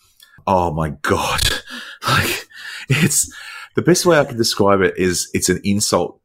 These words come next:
to not just the London Philharmonic or Symphonic Orchestra or whatever, but all orchestras in general, because what you end up getting is, like, the way I can describe it is, it's, imagine I'm playing the piano on my keyboard,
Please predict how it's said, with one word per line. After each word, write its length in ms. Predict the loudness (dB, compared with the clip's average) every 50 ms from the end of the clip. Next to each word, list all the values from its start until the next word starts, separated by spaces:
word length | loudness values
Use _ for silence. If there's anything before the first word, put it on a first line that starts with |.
| _ -6
to 440 | -2 0 0 2 0 0 -2 -4 -6 _ _ _ -6
not 240 | -2 0 0 0 0
just 180 | -2 -4 0 2
the 80 | 2
London 560 | 4 4 4 2 0 -2 -4 -4 -4 -6 -8 -10 _ _ _ _ _ _ _
Philharmonic 600 | -2 0 2 2 2 0 -2 -2 -2 -2 -2 -2
or 80 | -2 -2
Symphonic 400 | -2 -2 -2 0 0 -2 0 0
Orchestra 380 | 0 -2 -2 -2 -2 0 0 0
or 40 |
whatever, 380 | 2 2 2 2 4 2 2 0 -4 -18 -20 -20 _ _ _
but 120 | 2 4 4
all 240 | 6 6 6 6
orchestras 440 | 6 4 2 0 -2 0 0 0 2
in 140 | 2 0 2
general, 320 | 2 0 2 0 0 -2
because 320 | 0 -2 0 0 0 0 2
what 260 | 2 2 2 0 -4 -8
you 220 | -6 -6 -6 -4 -2
end 220 | -2 0 0 2 0
up 260 | 0 -2 -4 -10 -10 -4
getting 380 | 0 0 0 0 0 -2 -2 0
is, 180 | 0 0 0 0
like, 240 | 0 0 0 -2 -4 _ _ _ _ _ _ -20 -20 _ _ _ _ _ -4
the 60 | 0
way 120 | 2 2 2
I 40 | 2
can 120 | 0 0
describe 480 | 0 0 0 0 2 2 2 2 2 0
it 60 | 0
is, 180 | -2 -2 -4 -4
it's, 260 | -6 -4 -4 -4 -2
imagine 400 | 0 0 2 2 2 2 2 2
I'm 220 | 2 2 0 -2
playing 320 | -2 0 0 0 0 0 -4
the 80 | -8
piano 680 | -8 -4 -2 0 2 2 2 0 0 -2 -4 -6 -6 -8 _ -4 -2
on 140 | -2 0
my 420 | 2 2 2 2 2 0 -2 -4 -8 _ _ _ -4
keyboard, 500 | 0 2 2 2 2 0 0 -2 -4 -6